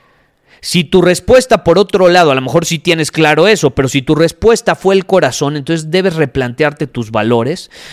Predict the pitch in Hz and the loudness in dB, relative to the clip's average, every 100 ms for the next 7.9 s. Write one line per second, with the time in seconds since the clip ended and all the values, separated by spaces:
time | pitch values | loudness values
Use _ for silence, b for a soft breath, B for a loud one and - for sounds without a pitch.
0 | 139 170 202 165 143 143 131 156 156 165 | 0 2 2 0 -2 -2 -2 -2 -2 -4
1 | 143 131 - 131 117 113 107 123 123 139 | -6 -6 -4 -2 0 0 0 -2 -2 -4
2 | - - 151 123 147 190 233 170 120 - | -8 -6 -6 -4 -2 0 0 0 -4 -4
3 | 104 139 - - _ _ _ _ _ _ | -6 -6 -14 -20 _ _ _ _ _ _
4 | - 196 - 170 160 131 147 226 269 160 | -2 0 0 -2 -2 -2 0 2 2 -2
5 | - 196 185 - 151 131 131 104 120 - | -2 -2 -2 0 -2 -2 -6 -6 -10 -18
6 | _ _ _ _ _ _ - 156 180 196 | _ _ _ _ _ _ -10 -4 -2 -2
7 | 214 175 151 127 147 156 175 160 _ | -2 0 0 0 -4 -2 -2 -4 _